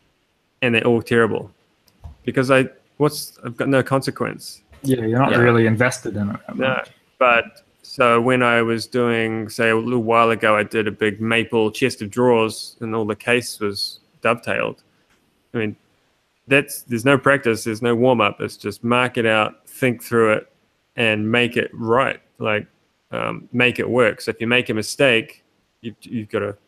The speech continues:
Speaker 1: learn to fix that mistake. Um, and if you've got a dire consequence,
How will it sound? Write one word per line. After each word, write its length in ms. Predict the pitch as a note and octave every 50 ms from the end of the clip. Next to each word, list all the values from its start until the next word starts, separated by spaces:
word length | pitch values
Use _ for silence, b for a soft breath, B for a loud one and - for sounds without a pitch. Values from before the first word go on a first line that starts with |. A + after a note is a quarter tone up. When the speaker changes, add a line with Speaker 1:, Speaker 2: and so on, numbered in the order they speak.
| _ _ _ _ _ _ _ _ A2
Speaker 1:
learn 260 | A2 A2 A2 A2 G#2+
to 80 | - G#2
fix 300 | - - C#3 C3+ - -
that 180 | - G2+ - -
mistake. 420 | G#2 - - - G#2+ - G#2 G#2+ _ _ b b b b b b b _ -
Um, 400 | G#2+ G#2 G2+ G2+ G#2 G2+ G2+ - _ _ _ _ _ b b b b b b _ _ _ _ _ _ _ _ -
and 240 | A#2+ A2+ A2+ G#2+ - -
if 160 | C#3 - -
you've 140 | B2+ A#2 -
got 180 | C#3 C3+ B2+ A#2
a 200 | A2 G#2 G#2+ - - _ _ _ _ _ - - - -
dire 300 | - B2 A#2 A#2 A#2+ A#2
consequence, 760 | G#2+ - C3+ D3+ D3 - B2 - - A2+ G#2+ G#2+ G#2 - -